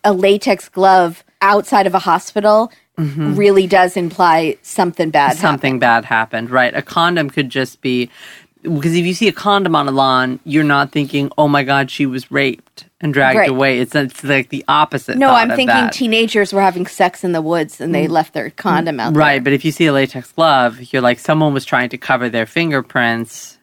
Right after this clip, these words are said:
Speaker 1: Yeah.
Speaker 2: and or shooting up in her driveway."
Speaker 1: <laughs> Exactly.
Speaker 2: Which is both horrib-, horrific. So,
Speaker 1: Yeah.
Speaker 2: yeah, that's bad.
Speaker 1: No, that's a good point. The local police are on it. They call for backup. And there's a search party.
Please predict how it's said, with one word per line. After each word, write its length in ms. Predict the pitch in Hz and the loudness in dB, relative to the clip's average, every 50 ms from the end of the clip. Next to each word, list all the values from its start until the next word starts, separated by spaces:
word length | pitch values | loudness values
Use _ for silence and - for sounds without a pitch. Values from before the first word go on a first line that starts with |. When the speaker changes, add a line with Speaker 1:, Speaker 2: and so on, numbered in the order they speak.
| _ - | _ 0
Speaker 1:
Yeah. 240 | 196 190 143 95 - | 2 2 2 2 2
Speaker 2:
and 240 | 135 131 127 123 127 | 0 0 0 0 0
or 180 | 131 131 127 | 0 0 0
shooting 460 | 123 - - - - 131 131 123 120 135 | 0 -2 -2 0 0 2 0 0 0 0
up 280 | 131 117 113 - - | 0 0 0 -2 -6
in 180 | - - 127 123 | -10 -10 -8 -6
her 160 | 113 120 113 | -4 -4 -2
driveway." 540 | - 127 123 113 113 110 123 - - 113 - _ _ _ _ _ - | 0 0 2 2 0 -2 -4 -10 -12 -12 -16 _ _ _ _ _ -2
Speaker 1:
<laughs> 120 | 415 311 - - - - - - - _ _ - | 0 0 -2 -4 -10 -12 -14 -18 -20 _ _ -16
Exactly. 480 | 262 - - 208 196 - _ - - - _ _ | -10 -6 -4 -4 -4 -6 _ -12 -14 -14 _ _
Speaker 2:
Which 200 | - 151 - - | 0 0 2 2
is 180 | 151 135 120 - | 2 2 0 -2
both 420 | _ - 175 156 143 131 - - | _ 0 2 2 2 2 0 -2
horrib-, 400 | - 147 139 135 127 123 113 - _ _ - | -2 0 2 2 2 2 0 -4 _ _ -6
horrific. 600 | - 127 117 123 113 - - - 90 - - _ _ _ _ - - | -4 -2 0 0 -2 -2 -4 -8 -14 -14 -14 _ _ _ _ -20 -12
So, 160 | - - 127 | -4 0 2
Speaker 1:
Yeah. 160 | - - 180 | 2 2 2
Speaker 2:
yeah, 260 | 131 131 117 78 - - | 0 -2 -2 -4 -4 -4
that's 240 | - 123 117 - - | -2 -2 -2 -2 -4
bad. 160 | - 107 - 214 | -8 -6 -2 0
Speaker 1:
No, 140 | 208 190 180 | 0 0 2
that's 300 | 185 190 185 - - - | 0 -2 -4 -4 -8 -4
a 20 | |
good 180 | - 240 226 208 | -2 -2 -2 0
point. 300 | 247 262 208 165 - - _ | 0 0 0 -2 -4 -4 _
The 80 | 233 220 | -2 0
local 340 | 214 233 233 226 - 302 254 | 2 0 0 0 0 -2 -2
police 340 | - - 247 226 233 - | 0 -2 -2 0 0 0
are 200 | 208 190 190 - - | 2 2 2 2 2
on 240 | 190 202 190 185 175 | 0 0 0 0 0
it. 220 | 160 123 - - _ _ | 0 -2 -4 -8 _ _
They 140 | - 185 180 | 0 0 0
call 260 | - - 220 190 190 | 0 0 0 0 0
for 160 | - - 185 | 0 -4 -8
backup. 560 | 165 - - 123 160 170 - - 160 - - _ | -6 -2 -2 -2 -2 -2 -4 -4 -4 -4 -4 _
And 280 | 190 202 202 208 233 | 2 2 4 4 4
there's 260 | 240 233 233 226 - 294 | 2 2 0 0 0 0
a 80 | 294 | -2
search 480 | 285 - - 320 302 330 311 - - - | -2 -2 -2 0 0 0 0 -2 -8 -8
party. 640 | - - 247 226 208 190 180 165 131 95 - - | -2 0 2 2 2 0 -2 -4 -6 -8 -10 -14